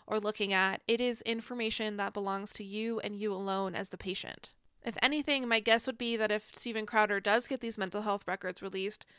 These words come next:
what we will see is evaluations of a woman who was subjected to emotional and psychological abuse for several years, who gave birth to twins and didn't have a partner to support hi-, her because Crowder moved out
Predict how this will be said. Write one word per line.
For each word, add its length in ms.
what 180
we 120
will 160
see 420
is 520
evaluations 800
of 80
a 60
woman 420
who 180
was 220
subjected 560
to 420
emotional 460
and 120
psychological 560
abuse 300
for 100
several 320
years, 540
who 340
gave 240
birth 260
to 100
twins 560
and 180
didn't 160
have 160
a 60
partner 400
to 80
support 400
hi-, 220
her 360
because 440
Crowder 340
moved 440
out 420